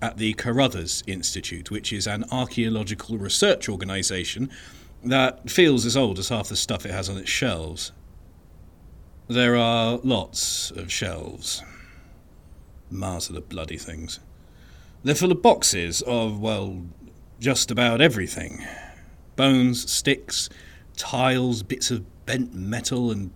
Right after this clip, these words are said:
broken pottery. God, so much broken pottery. And it's all labelled by hand, which is a problem because there isn't much of a system for organising it all.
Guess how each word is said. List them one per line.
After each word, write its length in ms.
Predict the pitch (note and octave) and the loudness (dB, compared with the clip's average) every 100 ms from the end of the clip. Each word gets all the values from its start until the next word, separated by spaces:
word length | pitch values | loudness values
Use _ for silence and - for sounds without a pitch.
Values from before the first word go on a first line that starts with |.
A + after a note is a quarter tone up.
| - | -4
broken 720 | A#2 A#2+ B2 A2+ A2 A2 G#2 | -2 0 0 0 0 0 -4
pottery. 580 | - - - E2 D#2+ - - - - - - - - - - - | -10 -10 -8 -8 -10 -12 -18 -20 -20 -20 -20 -20 -20 -20 -20 -12
God, 260 | - F2 | -10 -6
so 260 | - - A2+ | -4 -2 -2
much 300 | G2+ F#2+ - | -4 -6 -8
broken 320 | F2+ D#2+ F2+ | -10 -10 -10
pottery. 560 | - - - D#2 D2+ - - - - - - - - - - - - | -10 -10 -8 -6 -6 -8 -10 -12 -16 -20 -20 -20 -20 -20 -20 -20 2
And 260 | E3+ F#3 | 6 8
it's 180 | F3+ - | 6 8
all 160 | A3+ A3+ | 8 8
labelled 480 | D3 D3+ C3+ C#3 A#2+ | 8 6 6 2 4
by 200 | B2 A#2+ | 2 2
hand, 640 | - - F3 F2+ D#2+ D#2+ | -2 2 2 2 -2 -6
which 240 | G#2 - G#2 | -8 -8 -6
is 100 | F2 | -6
a 60 | |
problem 480 | - D#3+ C3+ F#2 F2+ | -2 0 0 -2 -4
because 320 | G#2+ - A2 | -4 -4 -4
there 160 | A2 C#3 | -2 -2
isn't 180 | A#2+ F2+ | -2 -4
much 240 | F2+ - | -6 -8
of 80 | F#2 | -6
a 60 | |
system 420 | A2 - G2+ - E2 | -2 -2 -2 -6 -8
for 160 | G#2+ | -2
organising 520 | A#2+ A2+ E2 E2 D#2+ | 0 0 -4 -6 -6
it 160 | D#2+ - | -8 -10
all. 240 | - - | -14 -16